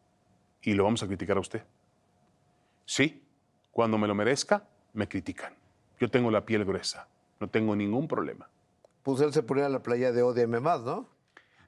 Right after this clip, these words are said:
Speaker 1: <laughs> De acuerdo, de
Speaker 2: Sí,
Speaker 1: acuerdo.
Speaker 2: claro.
Speaker 1: No, no, no. Y yo admiro mucho que sea un dueño pasional. A mí me gustaría tener más empresarios con la pasión que tiene Emilio Azcárraga por el fútbol. Es bueno, pero obviamente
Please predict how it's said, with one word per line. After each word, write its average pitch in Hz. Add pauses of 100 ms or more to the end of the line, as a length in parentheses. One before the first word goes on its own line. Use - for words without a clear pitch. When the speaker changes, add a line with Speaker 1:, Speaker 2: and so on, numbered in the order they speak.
(140)
Speaker 1:
<laughs> -
De 175
acuerdo, 233
de 101
Speaker 2:
Sí, 107
Speaker 1:
acuerdo. 170
Speaker 2:
claro. 202
Speaker 1:
No, 202
no, 220
no. 226 (320)
Y 220
yo 254
admiro 254
mucho 214
que 139
sea 170
un 170
dueño 160
pasional. 117
A -
mí 117
me 117
gustaría 131
tener 147
más 143
empresarios 120 (380)
con 123
la 113
pasión 143
que 117
tiene 120
Emilio 113
Azcárraga 113
por 92
el 87
fútbol. 110 (520)
Es 180
bueno, 160
pero 131 (260)
obviamente 156